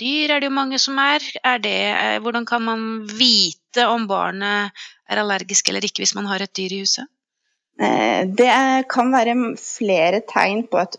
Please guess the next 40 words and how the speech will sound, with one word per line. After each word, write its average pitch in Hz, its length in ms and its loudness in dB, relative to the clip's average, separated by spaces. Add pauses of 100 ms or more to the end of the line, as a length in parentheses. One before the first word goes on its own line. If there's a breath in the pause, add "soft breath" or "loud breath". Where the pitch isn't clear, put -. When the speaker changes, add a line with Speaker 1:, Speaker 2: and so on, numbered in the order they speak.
Speaker 2:
et 190 160 -6
barn 180 320 2
har - 240 0
en 180 100 -4
allergi 190 400 -2
mot 185 200 -4 (100)
dyret, 294 400 2
men, 269 220 2 (100)
eh, 233 240 0
man 226 180 0
ser 165 300 2
det 208 60 4
gjerne 185 260 2
da 190 140 4 (100)
ved 180 240 0
at 185 160 -8
barnet 180 320 -2
har 185 160 0
en 175 80 -2
direkte 185 400 -4
kontakt 190 320 -12
med - 160 -2
dyret. 180 320 2 (480)
Eh, 220 340 2
da 220 140 6
kan 208 320 -2
du 196 160 0
få, - 480 -2 (720)
eh, 190 120 -2
du 190 140 -6
kan 180 160 -2
jo 269 80 2
få 220 240 4
eksem, 262 720 2
ikke - 160 -6
sant? 339 280 2
Barnet 202 300 0 (240)
kan 208 160 0
få 202 240 0
hudreaksjoner, 185 960 0